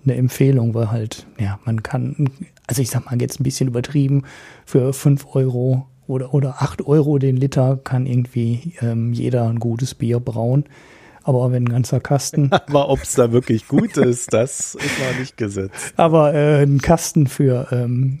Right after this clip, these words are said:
Speaker 1: wenn man einen Kasten bekommt für zwanzig Euro oder für fünfundzwanzig Euro in der Preisklasse, kann, kriegt's halt nicht jeder hin. Und, äh, ja, das ist dann
Speaker 2: Mhm.
Speaker 1: schon ganz angenehm,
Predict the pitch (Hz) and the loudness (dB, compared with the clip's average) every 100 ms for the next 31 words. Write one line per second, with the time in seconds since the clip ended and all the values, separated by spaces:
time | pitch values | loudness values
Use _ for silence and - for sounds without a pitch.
0 | - 127 131 127 123 127 139 - 139 131 | -4 0 2 2 0 0 -2 0 0 2
1 | 135 135 127 - 127 139 - 127 131 131 | 0 0 -2 -2 -2 0 0 0 2 2
2 | 131 120 120 120 127 131 135 139 135 131 | 2 0 -2 -2 -2 0 -2 0 0 0
3 | - 127 135 123 131 127 131 143 131 123 | 0 -4 0 2 2 2 0 0 -2 -2
4 | 131 131 131 - 139 135 135 127 - - | -2 -2 -2 0 -2 0 0 -2 -6 -20
5 | - - - - 143 147 120 135 - - | -20 -20 -20 -4 0 2 2 0 -2 -2
6 | 139 131 131 120 123 - 113 107 104 104 | 0 2 0 0 -2 -2 -4 -2 -2 -4
7 | 110 120 101 120 127 117 120 - 104 - | -4 -4 -6 -6 -4 -4 -4 -4 -6 -6
8 | - 101 - - 117 101 101 107 101 107 | -6 -6 -10 -2 0 0 -2 -2 -2 -6
9 | _ _ _ _ _ _ _ _ _ - | _ _ _ _ _ _ _ _ _ -4
10 | 120 - 123 117 104 98 107 110 | -2 0 2 2 2 -4 -6 -8